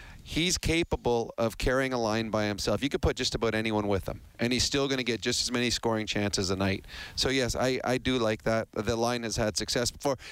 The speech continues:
And even if they hadn't had success, even if they've never played with each other before,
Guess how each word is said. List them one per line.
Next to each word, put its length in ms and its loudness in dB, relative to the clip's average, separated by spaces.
And 300 -2
even 280 2
if 160 -4
they 140 2
hadn't 300 0
had 160 2
success, 300 -2
even 200 0
if 100 -2
they've 200 0
never 320 0
played 380 0
with 140 0
each 180 -2
other 200 2
before, 440 -2